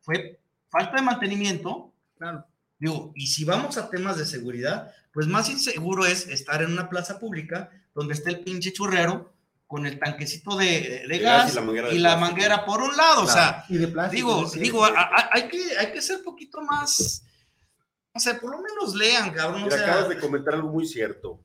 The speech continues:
Speaker 3: fue por falta de mantenimiento.
Speaker 1: Exacto.
Speaker 3: Como buenos mexicanos, a todos le echamos la culpa.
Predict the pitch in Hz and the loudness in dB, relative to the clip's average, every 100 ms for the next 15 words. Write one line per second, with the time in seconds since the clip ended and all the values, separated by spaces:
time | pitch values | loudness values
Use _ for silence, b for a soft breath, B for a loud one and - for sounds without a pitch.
0 | _ - - 139 131 127 135 131 117 107 | _ -14 -6 -6 -4 -4 -2 -2 -2 -6
1 | 101 101 104 110 127 - 151 180 120 160 | -8 -8 -6 -6 -6 0 0 0 0 0
2 | 175 151 135 127 143 151 165 - - _ | 0 -4 -4 -2 0 0 -4 -12 -20 _
3 | _ _ _ _ _ - 113 160 180 156 | _ _ _ _ _ -10 -4 0 0 0
4 | 165 156 147 - 120 - 95 | -4 -2 -2 -4 -6 -8 -12